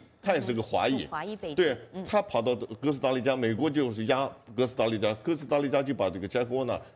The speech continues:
Speaker 1: 这个实际上你不需要发这个通缉令，Jack Warner 已经在这个F B I的手中了。
Speaker 2: 是。
Speaker 1: 但是这个 Jack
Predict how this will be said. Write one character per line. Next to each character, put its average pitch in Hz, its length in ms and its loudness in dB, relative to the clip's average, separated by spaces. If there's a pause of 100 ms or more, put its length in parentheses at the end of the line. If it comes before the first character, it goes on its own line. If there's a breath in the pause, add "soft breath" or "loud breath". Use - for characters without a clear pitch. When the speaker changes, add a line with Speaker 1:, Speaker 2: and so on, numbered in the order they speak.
Speaker 1:
这 233 140 -4
个 233 80 -2
实 220 180 -4
际 226 60 -2
上 180 180 0
你 110 180 -4
不 185 140 -4
需 180 140 -4
要 147 80 2
发 90 200 0
这 87 100 -2
个 82 100 -2 (120)
通 95 140 -4
缉 87 100 0
令， 85 140 -2
Jack 170 160 2
Warner 196 260 2
已 104 120 0
经 170 180 0
在 185 160 2
这 101 80 -2
个 95 240 2 (280 loud breath)
F 113 220 2
B 113 140 2
I 107 80 4
的 101 60 -4
手 71 200 -10
中 85 220 -6
了。 76 80 -6
Speaker 2:
是。 - 240 -14 (180)
Speaker 1:
但 185 140 4
是 151 100 -6
这 180 140 0
个 147 80 2
Jack 202 180 2